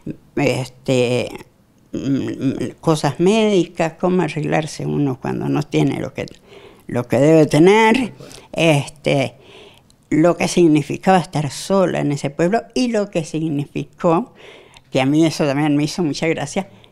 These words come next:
Speaker 1: para el pueblo, porque ellos no sabían que existían mujeres médicas. Y ellos pidieron un médico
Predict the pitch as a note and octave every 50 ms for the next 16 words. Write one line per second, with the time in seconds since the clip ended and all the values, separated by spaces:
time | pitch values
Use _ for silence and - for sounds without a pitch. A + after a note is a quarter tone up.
0 | _ _ _ _ _ - F#3+ F#3 F#3+ A3 A#3+ C4+ C#4+ C#4+ - - G3 F3+ D#3+ D3+
1 | C#3+ C#3 D3+ E3+ - - - - - - - _ _ _ - - E3 - - A3
2 | G#3+ A3 A#3 A3+ G#3+ G#3 - G3 F#3+ G3 G3+ G3+ G3 F#3+ G3 - - - D#3 D3+
3 | C#3+ - C#3 C#3+ - D3+ D3 - E3+ D#3 - - - - D#3+ D3+ D3 D#3 - -
4 | E3 D3 - - E3+ E3 F3+ - - - C#3+ D#3+ E3 D#3 C3 C3 B2+ B2 - -
5 | - - - - - - - - - - - - - - D3 C#3+ F#3+ A#3 A#3 -
6 | E4 G3+ D#3+ D#3+ E3 F3 F#3 F3+ D#3+ D#3+ G3 A3+ G#3+ F3+ E3+ E3 D#3 D3 D3 C3
7 | - - A2 A2 A#2